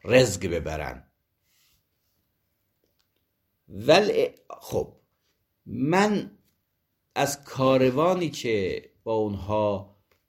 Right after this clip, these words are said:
تجارت می‌کنم به استقبال رفتم، شخصی که با او معامله می‌کنم اون نمی‌دونه، ولی دوستانش می‌دونن قیمت شهر رو. میگه نه،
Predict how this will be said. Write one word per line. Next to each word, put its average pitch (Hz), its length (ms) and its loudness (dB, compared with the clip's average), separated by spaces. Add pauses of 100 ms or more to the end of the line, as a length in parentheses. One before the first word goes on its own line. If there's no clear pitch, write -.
(120)
تجارت 104 640 0
می‌کنم 104 480 -6
به 101 140 -2
استقبال 101 720 -4
رفتم، 156 760 -8 (680)
شخصی - 840 -2
که 120 140 -8
با 107 180 0
او 185 380 2
معامله 170 460 0
می‌کنم 151 840 -6
اون 156 240 0
نمی‌دونه، 80 600 0 (380)
ولی 190 160 0
دوستانش 151 640 0
می‌دونن 78 460 -12 (600)
قیمت 85 420 -8
شهر 76 360 -12
رو. 57 200 -18
میگه 98 220 -6
نه، 135 300 -8